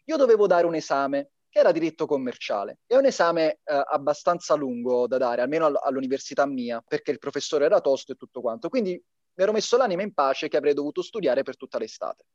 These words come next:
Dici: "Perché mi stai raccontando questo?" Perché dissi: "Già che non posso andare in vacanza, quest'estate voglio provare, oltre a studiare, eh, vorrei andare in una pizzeria, questa, anche questa volta senza essere pagato o essendo pagato pochissimo, e magari una pizzeria che non fa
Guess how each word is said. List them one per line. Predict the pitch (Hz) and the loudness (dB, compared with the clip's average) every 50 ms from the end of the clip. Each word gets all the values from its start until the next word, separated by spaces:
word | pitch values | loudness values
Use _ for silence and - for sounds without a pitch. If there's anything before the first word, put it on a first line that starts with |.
| _ _ _ _ _ _ _ | _ _ _ _ _ _ _
Dici: | 175 160 - 208 | -6 -4 0 4
"Perché | 233 220 - 175 151 | 2 2 2 2 -4
mi | 143 | -4
stai | - - 147 | -2 0 0
raccontando | 139 131 - 139 127 - 131 127 123 117 | 0 0 -2 -4 -6 -4 -4 -4 -4 -8
questo?" | - 113 - - 156 147 | -8 -10 -10 -8 -6 -4
Perché | 196 190 - 196 | -4 -4 -2 -4
dissi: | 175 185 175 - - 262 - _ _ - - - | -4 -4 -6 -8 -8 -10 -10 _ _ -20 -14 -8
"Già | - 160 | -8 -6
che | - - | -2 -2
non | 339 339 - | 0 2 4
posso | - 196 - - 170 | 2 2 2 0 0
andare | 160 160 156 151 | 2 2 2 2
in | 151 | 2
vacanza, | 139 131 - 127 107 101 - - - - | 0 -2 -2 -2 -6 -8 -8 -12 -16 -10
quest'estate | - 302 311 - - 196 - - - 107 98 - 139 | -6 -6 -6 -4 -4 -6 -6 -4 -6 -6 -6 -4 -4
voglio | 127 156 180 202 247 | -2 -2 0 0 0
provare, | 220 247 170 120 95 95 - - - - | 0 0 0 0 0 -2 -4 -6 -6 -4
oltre | - 285 294 - - 135 | -6 -6 -4 -4 -6 -6
a | |
studiare, | - - - 139 127 127 113 - - 147 185 208 _ _ | -6 -8 -10 -8 -4 -4 -4 -2 -2 -4 -4 -4 _ _
eh, | - 185 190 190 190 | 0 4 4 4 6
vorrei | 190 269 302 320 311 294 | 6 4 4 4 2 2
andare | 220 160 139 139 | 2 2 2 2
in | 160 165 | 2 0
una | 170 170 | 0 0
pizzeria, | 160 - 156 - - - 139 123 117 120 123 - - _ _ | 0 -2 -4 -10 -8 -8 -6 -4 -4 -4 -6 -6 -8 _ _
questa, | - 233 - - 294 | -12 -8 -2 -2 0
anche | 302 285 285 | 0 -2 -2
questa | - 220 - - - | -4 -4 -2 0 2
volta | 156 143 131 - _ - 135 | 2 2 2 0 _ -6 -8
senza | - - 269 277 269 277 - 185 156 | -4 0 2 2 2 0 0 0 2
essere | 151 147 - - - 151 139 139 135 131 127 | 2 0 -2 -4 -4 0 2 2 4 2 2
pagato | - 135 139 156 175 156 127 127 - 147 | 2 0 2 4 4 2 2 0 -2 -4
o | 151 | -6
essendo | 139 - - 147 143 135 127 | -4 -4 -6 -4 -4 -4 -2
pagato | - 135 127 131 127 123 143 | -2 -2 0 0 -2 -4 -4
pochissimo, | 131 214 226 226 - 233 - - - - - 196 226 240 _ _ | -6 -8 -8 -8 -8 -14 -14 -12 -12 -10 -8 -8 -8 -10 _ _
e | - 220 240 240 240 240 240 233 233 233 233 233 233 226 180 156 | 2 4 4 6 4 4 2 2 2 2 2 2 0 -2 -4 -4
magari | 208 240 277 277 311 311 277 | 0 2 2 4 4 4 4
una | 226 196 | 4 2
pizzeria | 185 196 180 - - 247 277 262 | 0 0 -4 -6 -2 2 2 2
che | - 202 | 2 2
non | 240 254 226 | 0 0 0
fa | - - 147 | 2 2 0